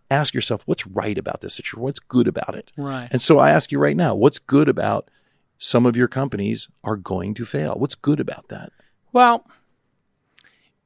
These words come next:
Speaker 2: there was such a big prize and such a, a meaningful potential victory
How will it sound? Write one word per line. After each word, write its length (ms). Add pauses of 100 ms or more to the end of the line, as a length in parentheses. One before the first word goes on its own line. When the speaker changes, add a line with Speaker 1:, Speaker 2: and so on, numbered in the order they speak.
(180)
Speaker 2:
there 400
was 160
such 480
a 80
big 500 (260)
prize 720
and 220
such 460
a, 140 (720)
a 100
meaningful 1080 (280)
potential 680
victory 600